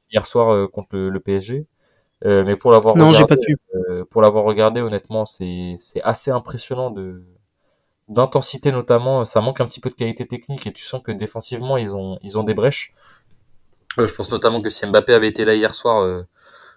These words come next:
Speaker 1: ça aurait pas été la même histoire tant les brèches défensives de Marseille dans le dos, euh, des défenseurs étaient impressionnantes. Mais Neymar et Messi, avec, euh, avec leur forme physique actuelle, ils ont été bien incapables de, de s'en saisir.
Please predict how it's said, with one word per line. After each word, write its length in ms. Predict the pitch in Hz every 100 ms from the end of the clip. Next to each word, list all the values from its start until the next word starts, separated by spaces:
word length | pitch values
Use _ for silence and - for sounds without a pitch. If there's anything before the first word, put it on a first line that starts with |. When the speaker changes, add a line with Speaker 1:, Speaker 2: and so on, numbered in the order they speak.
| -
Speaker 1:
ça 220 | - 113
aurait 160 | 107 104
pas 100 | 120
été 180 | 120
la 80 | 117
même 160 | 113 117
histoire 360 | - 131 120
tant 100 | -
les 120 | 113 104
brèches 260 | 107 107
défensives 360 | 113 117 - 113
de 80 | 110
Marseille 320 | 110 - 113
dans 120 | 104
le 100 | 101
dos, 240 | 117 117
euh, 360 | 107 101 95 92
des 100 | 101
défenseurs 460 | 104 104 110 127 110
étaient 340 | 95 95 95 -
impressionnantes. 520 | 95 107 - 123 -
Mais 100 | 98
Neymar 340 | 98 101 107 104
et 80 |
Messi, 340 | 101 101 - 113
avec, 280 | 95 92 92
euh, 200 | 92 92 _ _ _ _ _ _ _ _ _ _ _ _ _ _ _
avec 240 | - 139 139
leur 140 | 139
forme 180 | 143 131
physique 260 | 123 123 127
actuelle, 380 | - - 131
ils 320 | 120 101 95 101
ont 80 |
été 160 | 98 107
bien 240 | 98 135
incapables 460 | 135 123 120 120 113
de, 600 | 101 98 95 92 92 92
de 80 | 98
s'en 160 | - 110
saisir. 500 | - 107 147 175